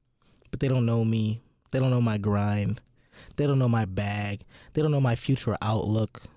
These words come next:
they don't know where this podcast is going. Better yet, when this podcast get big, they're gonna be the same ones in our D M. "Hey, can I get a," when we look like Fresh and Fit?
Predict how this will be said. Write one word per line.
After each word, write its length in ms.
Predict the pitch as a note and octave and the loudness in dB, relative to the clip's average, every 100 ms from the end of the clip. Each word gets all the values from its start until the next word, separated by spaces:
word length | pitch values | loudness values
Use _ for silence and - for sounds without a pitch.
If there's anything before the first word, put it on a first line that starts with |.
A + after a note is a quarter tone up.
| _ _ | _ _
they 80 | F3 | -2
don't 120 | F#3+ | 0
know 100 | D#3+ | 2
where 120 | C#3 | 2
this 160 | B2+ B2 | 0 -4
podcast 760 | - C#3 A#2+ A#2+ B2+ A2+ G#2+ A2+ | -4 -2 -2 -2 -2 -4 -4 -6
is 100 | G#2+ | -4
going. 380 | A2 A2 G#2+ - - - | -2 -2 -4 -8 -14 -4
Better 360 | C3 B2 A3 G3+ | -2 2 2 2
yet, 240 | F#3 G#3 | 2 0
when 120 | D#3+ | 0
this 160 | E3 F#3+ | -2 -2
podcast 540 | - F#3+ F#3 F#3 F3 | -2 0 -2 -2 -2
get 320 | C3+ D3+ G#2 - | -2 -4 -4 -2
big, 360 | F3+ A3 A3 - - _ _ _ _ _ - | 2 2 0 -8 -20 _ _ _ _ _ -4
they're 80 | E3+ | 0
gonna 100 | F3 | 2
be 120 | E3 | 2
the 80 | C#3+ | 0
same 340 | - F#3 G3 | -2 0 2
ones 240 | F3+ F3+ E3+ | 4 2 0
in 80 | D#3+ | 0
our 100 | D#3 | 0
D 280 | D3+ E3 | 0 0
M. 200 | D#3 C#3 C#3 - - - | 2 0 -2 -8 -16 -12
"Hey, 320 | - G4 F#4 | -2 0 0
can 160 | - F#4 | 0 0
I 100 | F#4+ | 2
get 160 | F#4+ | 0
a," 140 | F#4 F4+ | 2 2
when 240 | F#3+ G#3+ | 2 2
we 100 | G#3+ | 2
look 140 | G#3 F#3+ | 0 -2
like 120 | C#3+ | -4
Fresh 260 | - F#3+ | -2 -2
and 140 | E3 C#3+ | -2 -4
Fit? 300 | F3 A3+ | -2 -2